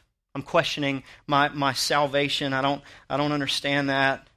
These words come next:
Although I look like it, and I come to ha-, come to church and I shake hands and worship and all that stuff, but deep down inside, like, I'm getting eaten up 'cause I, I don't know, right? This is enough.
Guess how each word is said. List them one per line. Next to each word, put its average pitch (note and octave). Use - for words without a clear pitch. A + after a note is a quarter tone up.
Although C3+
I C3
look D3
like C#3
it, C3+
and C3
I A#2+
come C#3
to B2+
ha-, C#3
come D3
to C3+
church C#3
and C3+
I A#2+
shake D3
hands C#3
and B2+
worship C#3+
and C3
all C3+
that C#3
stuff, C#3+
but B2+
deep C#3+
down C#3
inside, C3
like, B2
I'm C#3
getting C#3+
eaten C3+
up A#2+
'cause B2+
I, C3+
I C#3
don't C3+
know, C3+
right? C#3+
This -
is A#2+
enough. -